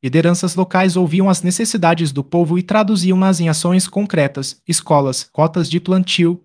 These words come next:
feiras e celebrações religiosas. O equilíbrio entre disciplina e liberdade foi um desafio que nos ensina a ouvir mais e impor menos, acolhendo diferenças sem apagar identidades.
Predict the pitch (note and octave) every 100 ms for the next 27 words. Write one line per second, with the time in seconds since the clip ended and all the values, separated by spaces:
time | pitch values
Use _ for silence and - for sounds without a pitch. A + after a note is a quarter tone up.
0 | _ - F3+ F3 - F#3+ F#3 A3 G3 F#3
1 | F3 F3+ F3 F#3+ F#3 D#3 C#3 A2 G2 G#2+
2 | - - _ _ _ A#2+ - C#3+ E3+ G3
3 | F#3+ F#3 E3 G3 G3+ D#3+ E3 F3+ F3 E3+
4 | F3 F3 C#3+ D#3 D#3+ - F3+ D#3+ D#3 F#3+
5 | F#3+ F#3+ G3+ G3+ G#3 G#3+ F#3 F#3+ - E3+
6 | F3 E3+ C3+ E3+ D#3 D#3+ E3 - G3 G#3
7 | F#3 E3+ B2+ G2+ - - _ _ F#3 F#3+
8 | E3 E3 E3+ G3 G3 F3+ F#3+ F3+ - G#3
9 | G#3+ G3+ D#3 D#3 F3+ G3+ F#3+ G3+ C#3 G#2+
10 | G#2+ - -